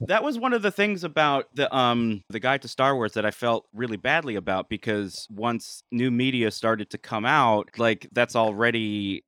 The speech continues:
an obsolete reference work. I do believe there was a third edition that came out in two thousand in the wake of The Phantom Menace, but, I mean, after that, like, the amount of new lore, new characters, new storylines, new,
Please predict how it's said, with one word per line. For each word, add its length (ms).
an 160
obsolete 760
reference 460
work. 340
I 100
do 220
believe 600
there 200
was 440
a 240
third 380
edition 460
that 300
came 220
out 320
in 140
two 160
thousand 520
in 120
the 80
wake 180
of 80
The 80
Phantom 320
Menace, 340
but, 180
I 80
mean, 160
after 360
that, 360
like, 320
the 120
amount 340
of 120
new 960
lore, 720
new 360
characters, 600
new 120
storylines, 880
new, 380